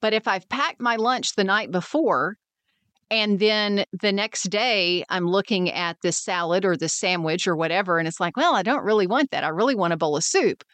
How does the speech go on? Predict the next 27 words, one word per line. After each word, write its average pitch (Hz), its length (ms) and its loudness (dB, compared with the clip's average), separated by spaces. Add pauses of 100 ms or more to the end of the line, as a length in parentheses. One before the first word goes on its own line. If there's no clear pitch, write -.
(480)
What 202 180 -2
do 269 80 2
I 240 80 0
do 220 220 2
then?" 254 260 -2 (880)
Again, 233 460 -4 (100)
it's - 260 0
all, 214 200 2
not 190 240 2
about 185 400 0 (120)
all 165 220 2
or 190 80 4
none. 269 380 0 (500)
It's 214 240 0
about 185 400 -2
generally, 285 800 2
do 226 160 0
we 180 160 2
have 214 640 0 (120)
the 208 200 0
mentality 202 880 2
of, 170 320 0 (480)
of 262 260 0
what's 294 320 -2
available 220 760 2
right 185 280 0
now, 160 480 0